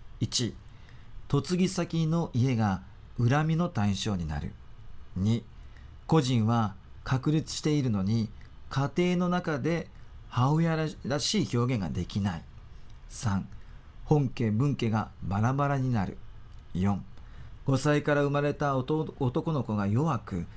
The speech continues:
身勝手に育つ。 五、もともと仲の良かった親族や兄弟が、嫁が関わることでバラバラになる。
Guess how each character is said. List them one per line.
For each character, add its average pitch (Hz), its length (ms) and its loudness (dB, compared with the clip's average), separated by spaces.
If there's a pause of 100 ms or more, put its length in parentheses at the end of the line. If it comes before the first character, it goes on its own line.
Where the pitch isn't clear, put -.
(240)
身 113 140 4
勝 160 180 2
手 - 220 -4
に 165 100 0
育 - 220 -6 (160)
つ。 - 240 -10 (460)
五、 104 340 2 (480)
も 131 160 4
と 160 80 4
も 156 100 4
と 156 120 4
仲 165 200 2
の 147 60 2
良 147 100 2
か 147 120 2
っ - 80 -6
た 147 320 0
親 156 320 2
族 123 220 2
や 113 120 2
兄 127 140 0
弟 110 300 2
が、 95 260 0 (380)
嫁 139 320 6
が 170 260 0
関 170 280 0
わ 202 120 4
る 165 80 2
こ 110 120 -4
と 117 120 -2
で 123 240 0 (340)
バ 85 220 -2
ラ 120 100 2
バ 147 140 0
ラ 147 100 -2
に 131 140 -2
な 101 100 0
る。 - 120 -6